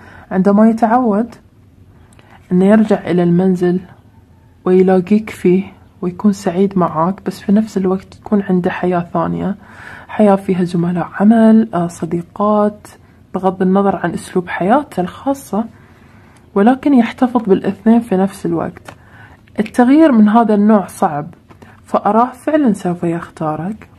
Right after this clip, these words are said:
وفعلًا أنت سبب سعادته الرئيسي، ولكن سوف يكون حزين بعض الشيء، لأنه مضطر يترك الخيارات الأخرى أو يقوم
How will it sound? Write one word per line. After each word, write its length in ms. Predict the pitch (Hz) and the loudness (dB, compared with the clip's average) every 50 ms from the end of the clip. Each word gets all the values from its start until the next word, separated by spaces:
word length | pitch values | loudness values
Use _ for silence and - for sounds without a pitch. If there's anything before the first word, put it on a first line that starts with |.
| - - - - | -20 -20 -14 -6
وفعلًا 640 | - 175 190 196 196 - 240 240 247 254 226 - | -2 -2 -2 -2 -2 -4 -2 0 2 0 2 0
أنت 160 | 196 185 175 185 | 0 -2 -2 -4
سبب 380 | 180 - - 175 180 180 175 | -4 -4 -4 -4 -4 -4 -6
سعادته 580 | - - 180 - 165 175 170 180 175 175 - 180 | -8 -10 -8 -6 -4 -6 -4 -6 -8 -6 -8 -8
الرئيسي، 640 | 170 175 175 170 202 214 233 226 - - 214 240 - - - - - - - - - - _ - | -6 -6 -8 -4 -2 -4 -4 -4 -4 -4 -4 -4 -6 -12 -20 -20 -20 -20 -20 -20 -20 -18 _ -6
ولكن 600 | 247 254 277 277 285 - - 330 330 320 330 320 - - - - _ _ _ _ _ _ _ _ - - - - - - | -2 -2 -2 -2 -4 -6 -2 0 0 0 -2 -4 -10 -20 -20 -20 _ _ _ _ _ _ _ _ -20 -20 -20 -20 -20 -20
سوف 320 | - - 233 233 233 - | -6 -4 -4 -4 0 0
يكون 420 | 247 247 240 240 - - 277 269 254 | 0 0 0 0 0 0 0 0 2
حزين 540 | - - - 220 214 226 294 359 349 302 | -2 0 2 2 2 4 2 2 2 2
بعض 280 | 226 214 190 180 185 196 | 2 2 0 0 -2 -4
الشيء، 440 | 196 - - - - 208 - - 202 | -6 -6 -8 -6 -4 -4 -2 -2 -4
لأنه 520 | 202 - - 214 214 214 220 214 220 220 - - - - - - - _ _ | -4 -2 2 4 6 6 6 6 4 2 -2 -10 -20 -20 -20 -20 -20 _ _
مضطر 440 | 208 220 220 - - - 269 262 247 | -4 -4 -4 -6 -2 0 0 2 2
يترك 540 | 233 220 247 262 262 - - 262 240 233 - | 2 2 2 2 0 -2 -4 -4 -4 -4 -6
الخيارات 720 | 208 196 - - 190 185 180 185 185 190 190 208 202 - - | -6 -8 -6 -6 -4 -2 -2 -2 -2 -4 -4 -6 -6 -6 -8
الأخرى 440 | 180 175 190 190 - - - 190 175 | -6 -4 -6 -6 -6 -8 -6 -6 -4
أو 240 | - 175 185 190 | -2 -2 0 0
يقوم 520 | 190 196 190 - - - 220 214 214 220 | -2 -2 -4 -2 2 4 4 6 4 4